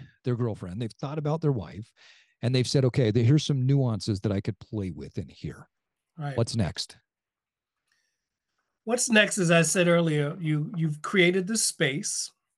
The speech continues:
Speaker 2: You've created the space for cooking. Um, and this is how you actually become intimate with yourself.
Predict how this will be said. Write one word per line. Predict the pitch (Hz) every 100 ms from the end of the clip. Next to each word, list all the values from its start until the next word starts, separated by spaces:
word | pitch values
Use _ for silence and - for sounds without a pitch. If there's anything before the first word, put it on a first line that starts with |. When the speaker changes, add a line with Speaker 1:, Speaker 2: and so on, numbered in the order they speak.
| _ _ _ _ _ -
Speaker 2:
You've | 170
created | 156 180 165 180
the | 202
space | - 165 160 160
for | 190
cooking. | 175 156 151 143 180 - _ _ _ _ _ _ _
Um, | 185 170 180 285 _ _ _ _ _
and | 190 208 - _ _
this | 202 254 -
is | 277
how | 214 214
you | 190 196
actually | 196 202 - 180
become | 160 160 - 160
intimate | 170 151 165 151 151
with | 143 151
yourself. | 135 - 143 143 -